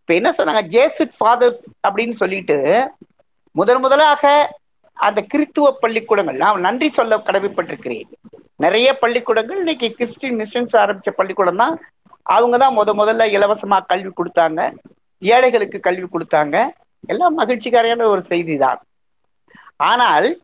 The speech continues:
எந்த நோக்கத்திற்காக இந்த சிறுபான்மை சமூகம் பள்ளிக்கூடங்களை தொடங்கியதோ அந்த நோக்கம் இப்பொழுது நிறைவேறுகிறதா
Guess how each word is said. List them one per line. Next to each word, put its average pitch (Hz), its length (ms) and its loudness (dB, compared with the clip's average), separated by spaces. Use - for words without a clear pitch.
எந்த 269 520 2
நோக்கத்திற்காக 247 1200 2
இந்த 220 140 -4
சிறுபான்மை 233 720 0
சமூகம் 220 680 0
பள்ளிக்கூடங்களை 208 800 -2
தொடங்கியதோ 170 960 2
அந்த 262 360 2
நோக்கம் 311 680 0
இப்பொழுது 277 600 0
நிறைவேறுகிறதா 208 840 2